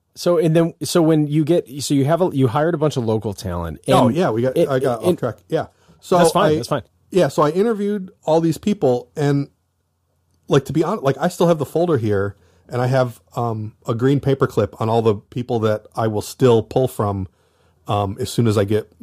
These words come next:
Speaker 2: more, I can justify hiring more people, because there was a lot of really, really good people that I pulled from. Um, and, uh,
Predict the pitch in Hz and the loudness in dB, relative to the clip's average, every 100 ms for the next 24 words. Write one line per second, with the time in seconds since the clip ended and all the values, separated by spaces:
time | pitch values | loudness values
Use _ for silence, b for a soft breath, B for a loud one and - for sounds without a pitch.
0 | - 139 127 127 127 117 113 104 104 113 | -6 2 4 2 0 -4 -2 -2 -2 -4
1 | - 101 98 107 101 101 98 92 123 101 | -4 -4 -2 0 0 -2 -4 -4 -6 -6
2 | 98 110 110 120 113 107 107 110 101 107 | -6 -2 0 2 2 2 2 0 0 0
3 | 113 104 107 101 95 92 - 107 101 95 | 0 0 0 -2 -2 -6 -6 -4 -4 -4
4 | _ _ _ _ - 104 95 123 117 - | _ _ _ _ -6 -4 0 0 0 -2
5 | 92 92 b b b b b b - 104 | -6 -6 b b b b b b -2 0
6 | 95 92 92 90 _ _ _ _ _ - | 0 0 -6 -10 _ _ _ _ _ -2
7 | 110 104 101 101 104 - - | 2 2 2 0 -2 -4 -10